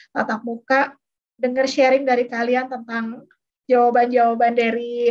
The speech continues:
pertanyaan ini, rasanya pasti bakal senang banget, happy banget. Ya, saya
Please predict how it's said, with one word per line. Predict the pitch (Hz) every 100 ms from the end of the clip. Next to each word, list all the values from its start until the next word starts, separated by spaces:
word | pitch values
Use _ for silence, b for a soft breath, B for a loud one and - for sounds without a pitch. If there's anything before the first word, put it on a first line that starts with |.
| 233
pertanyaan | - - 240 233 220
ini, | 226 240 285 311 277 _
rasanya | 247 247 269 277
pasti | 254
bakal | 285 214 208 214
senang | 208 208 208
banget, | 196 214 -
happy | 208 208
banget. | 190 _ _ _ _ -
Ya, | 233 277
saya | 247 269